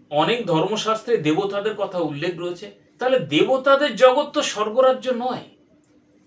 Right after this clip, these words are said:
স্বর্গরাজ্য তো সেই ঈশ্বরীয় জগৎ, দেবতাদের জগৎ তো আলাদা, অসুরদের জগৎও তো আলাদা।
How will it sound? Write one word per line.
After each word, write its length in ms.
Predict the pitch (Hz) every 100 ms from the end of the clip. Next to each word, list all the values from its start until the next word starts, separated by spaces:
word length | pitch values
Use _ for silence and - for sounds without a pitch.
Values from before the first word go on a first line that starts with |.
| _
স্বর্গরাজ্য 720 | - 160 196 202 254 262 233 294
তো 140 | 285
সেই 180 | - 277
ঈশ্বরীয় 680 | 208 220 - 285 311 311
জগৎ, 400 | 185 131 107 - _ _ _ _
দেবতাদের 600 | 151 180 220 247 262 269
জগৎ 340 | 208 240 262 254
তো 100 | 262
আলাদা, 420 | 143 196 - - _ _ _ _ _ -
অসুরদের 540 | 226 - 277 226 294 226
জগৎও 440 | 254 240 277 320
তো 100 | 311
আলাদা। 460 | - 220 202 147